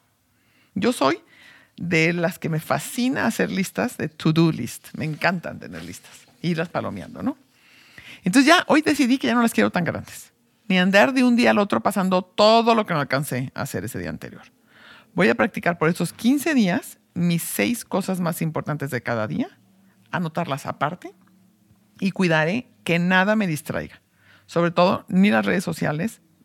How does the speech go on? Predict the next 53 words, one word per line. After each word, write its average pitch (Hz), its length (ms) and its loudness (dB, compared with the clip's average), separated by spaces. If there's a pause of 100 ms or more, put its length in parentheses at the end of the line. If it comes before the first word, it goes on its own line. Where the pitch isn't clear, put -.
este, - 420 -12 (320)
o 160 100 -6
nada 147 240 0
más 156 140 -2
que - 100 -8
me 151 80 -4
distraiga 139 360 -6
de 139 100 -8
cumplirla. - 500 -10 (420)
Ya 156 100 2
me 208 120 2
ha - 20 0
funcionado 180 400 -2
en 180 60 -2
el 160 100 -6
pasado, - 400 -6
como 143 180 -6
cuando 120 160 -4
escribí 147 260 -6
mi 156 120 -4
libro 143 300 -6 (480)
y - 80 -10
lo 147 120 -4
terminé 135 300 -6
a 135 60 -6
tiempo. - 300 -14
Así - 120 -12
que - 100 -10
sé - 220 -4
que - 80 -8
lo 170 120 -6
puedo 120 160 -4
hacer, - 220 -10
pero 120 140 -10
tengo 143 180 -2
que 143 100 -4
regresar 117 420 -6
a 107 40 -2
esta - 200 -8
práctica. - 480 -14 (600)
Así - 140 -6
que, 190 100 2
bueno, 156 240 0
cuéntenme 220 380 4
si - 100 0
lo 135 140 2
hacen 190 220 0
y 170 60 0
cómo 160 220 0
les 160 140 -4
funciona. 104 420 -4
Les 156 180 -2
recuerdo, 156 440 -2